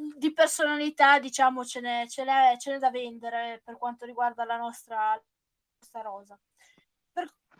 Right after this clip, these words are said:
concludere quindi, diciamo, eh, questa parte su, sul bilancio, come dicevamo, di questa prima parte di stagione,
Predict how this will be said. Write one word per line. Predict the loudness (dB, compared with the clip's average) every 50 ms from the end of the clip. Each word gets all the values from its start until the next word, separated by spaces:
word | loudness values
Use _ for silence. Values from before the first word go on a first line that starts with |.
| _ _ -20 -20 _
concludere | _ -8 0 2 2 4 6 4 4 4
quindi, | 2 -4 -6 -6 -6 -10 -10
diciamo, | -10 -10 -2 -2 -2 0 2 2 0 0 0 -4
eh, | -10 -10 -10
questa | -4 -4 -4 -4 0 -2 -2 -2 2
parte | _ 6 6 6 6 2 -4 -4 -4 -4
su, | -6 -12 -14 -12 -12 -12 -14
sul | -14 -12 -12 -12
bilancio, | -12 -12 -2 0 2 2 2 0 -2 -8 -12 -14
come | -14 -14 -18 -18
dicevamo, | -18 -14 -12 -6 -6 -6 -6 -6 -14 -16
di | -16 -18 _
questa | _ -14 -14 -12 -14 -14
prima | -12 -10 -8 -8 -8 -2
parte | 0 0 0 0 -4 -14 -20
di | -20 -20
stagione, | -16 -12 -12 -12 -10 -8 -8 -6 -6 -6 -6 -8 -8